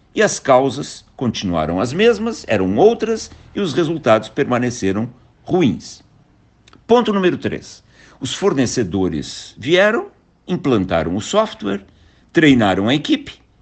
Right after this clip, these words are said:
e foram embora. Não deixaram indicadores, padrões ou processos,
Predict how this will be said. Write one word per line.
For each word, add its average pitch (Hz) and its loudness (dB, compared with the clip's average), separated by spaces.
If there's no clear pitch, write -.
e - 0
foram 160 -2
embora. 117 0
Não 143 6
deixaram 110 4
indicadores, 92 0
padrões 143 0
ou 165 2
processos, - -4